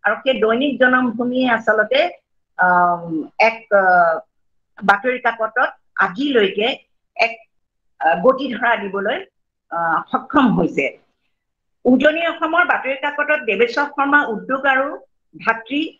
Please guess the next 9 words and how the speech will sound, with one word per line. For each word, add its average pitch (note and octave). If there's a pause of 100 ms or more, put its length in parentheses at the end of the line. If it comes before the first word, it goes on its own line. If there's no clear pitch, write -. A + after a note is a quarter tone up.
(140)
আ, F3+ (920)
কনক B3+ (180)
শৰ্মাৰ C#4+
আশা C4
সদিয়া B3+
চেষ্টাত A#3+ (160)
জনমভূমি A3+
প্ৰকাশ G#3
হ'ল। A#3+